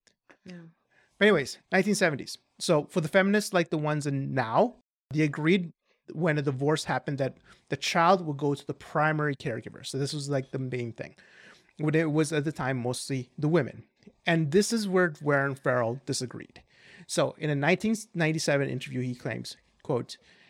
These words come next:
Speaker 2: "Everything went well until the mid seventies when Now came out against the presumption of joint custody.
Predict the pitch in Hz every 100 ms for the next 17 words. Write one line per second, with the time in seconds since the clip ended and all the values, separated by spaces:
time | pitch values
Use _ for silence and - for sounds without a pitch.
0 | _ - 180 226 254 247 247 185 151 131
1 | 113 175 202 160 - 151 143 139 185 -
2 | 170 143 131 123 135 123 127 139 160 185
3 | 170 143 131 123 127 123 123 123 143 143
4 | - 160 135 127 139 120 117 - 107 -
5 | -